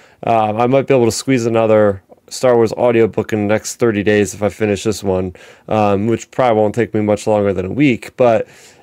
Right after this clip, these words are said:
yeah, I mean, it's really great to have another, because I'm also a Prime subscriber.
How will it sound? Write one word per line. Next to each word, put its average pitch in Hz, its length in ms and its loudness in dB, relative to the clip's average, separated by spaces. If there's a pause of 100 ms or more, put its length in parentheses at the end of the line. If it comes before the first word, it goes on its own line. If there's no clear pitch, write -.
(200)
yeah, 170 300 4
I 135 60 2
mean, 139 300 0
it's 147 320 -2 (100)
really 147 340 2
great 131 380 0
to 127 100 0
have 120 400 0
another, 120 380 2
because 110 180 -10
I'm 131 140 0
also 151 220 0
a 110 40 0
Prime 131 340 -2
subscriber. 95 880 -4